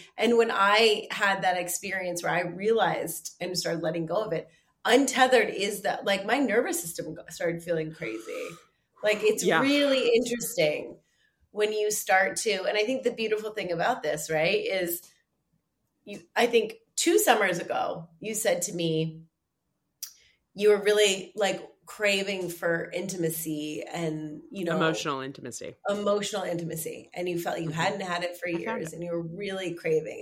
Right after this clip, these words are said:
Speaker 1: it. And for better or worse, you created that with someone.
Speaker 2: Yeah.
Speaker 1: And,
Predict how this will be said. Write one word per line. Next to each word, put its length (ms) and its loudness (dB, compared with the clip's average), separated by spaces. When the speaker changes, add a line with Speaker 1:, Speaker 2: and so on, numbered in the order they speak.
Speaker 1:
it. 60 -12
And 520 4
for 220 8
better 460 10
or 60 0
worse, 640 0
you 160 -6
created 420 0
that 220 -4
with 240 -8
someone. 480 -6
Speaker 2:
Yeah. 180 6
Speaker 1:
And, 300 -4